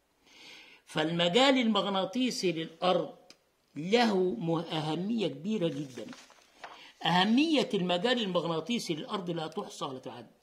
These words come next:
منها اللي احنا عرفنا بيها اتجاه الشمال والجنوب. والمغناطيسية الأرضية ديت من أهمها في حزام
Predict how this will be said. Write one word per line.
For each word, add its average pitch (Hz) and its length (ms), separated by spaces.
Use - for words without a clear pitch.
منها 233 420
اللي 214 160
احنا 196 180
عرفنا 208 380
بيها 180 260
اتجاه 175 380
الشمال 160 520
والجنوب. 117 380
والمغناطيسية 180 960
الأرضية 180 680
ديت 156 520
من 180 240
أهمها 196 680
في 226 340
حزام 185 480